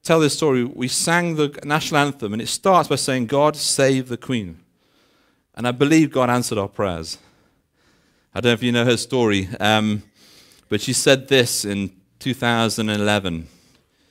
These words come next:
It says, "History teaches us that we sometimes need saving from ourselves, from our recklessness, from our greed. God sent into the world a unique person,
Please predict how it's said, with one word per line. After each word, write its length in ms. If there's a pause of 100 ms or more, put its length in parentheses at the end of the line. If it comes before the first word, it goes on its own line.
(880)
It 80
says, 200
"History 460
teaches 480
us 200
that 100
we 100
sometimes 600
need 200
saving 580
from 280
ourselves, 600 (880)
from 160
our 120
recklessness, 840
from 160
our 140
greed. 460 (680)
God 300
sent 320
into 80
the 100
world 260
a 40
unique 400
person, 520